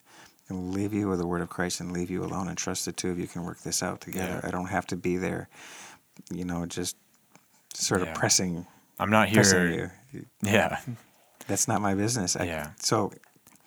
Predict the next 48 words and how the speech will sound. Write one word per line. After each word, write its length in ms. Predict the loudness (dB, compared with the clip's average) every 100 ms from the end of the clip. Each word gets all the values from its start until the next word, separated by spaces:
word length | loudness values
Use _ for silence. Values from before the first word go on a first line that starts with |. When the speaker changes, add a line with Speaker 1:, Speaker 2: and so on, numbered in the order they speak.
| -6 4
Speaker 2:
That 200 | 6 6
Speaker 1:
what 120 | 4
Speaker 2:
and 20 |
Speaker 1:
makes 160 | 2 0
indirect 540 | -2 0 0 0 -2
is 240 | -2 0 -2
it, 120 | -4 -8
it's 340 | -8 -6 -6 -6
really 280 | -2 -2 -2
clear 360 | -6 -2 -2
about 340 | 0 -2 -4 -8
the 100 | -14
thing 280 | -6 -4 -4
I 80 |
can 320 | -4 -4 -4 -2
do 260 | -2 -2 -8 -16 -16 -16 -18 -20 -8
in 100 | -6
communication, 600 | -4 -4 -2 -2 -2 -4
what 100 | -4
I 60 | -4
can't 340 | -6 -6 -6
do, 160 | -4 -4
and 100 | -4
what 120 | -4
I 40 |
cannot 460 | -6 -6 -4 -4 -4
do 140 | -4 -4
for 240 | -4 -4
you 140 | -4 -6
is 140 | -10
appropriate, 580 | -12 -10 -10 -8 -10 -10 _ _ _ _ _ -10
appropriate 580 | -6 -2 -2 0 -4 -4
for 220 | -4 -4
you. 120 | -4 -6
I 80 |
can't 280 | -8 -10 -10
believe 380 | -8 -4 -4 -4
for 260 | -6 -8 -8
you. 160 | -10 -10
And 200 | -12 -12 -4
Lutherans 400 | 0 0 -2 -4
are 80 | -4
more 220 | -4 -6
clear 220 | -4 -6
about 200 | -4 -6
that 160 | -6 -6
than 160 | -8 -8
anybody 420 | -6 -6 -8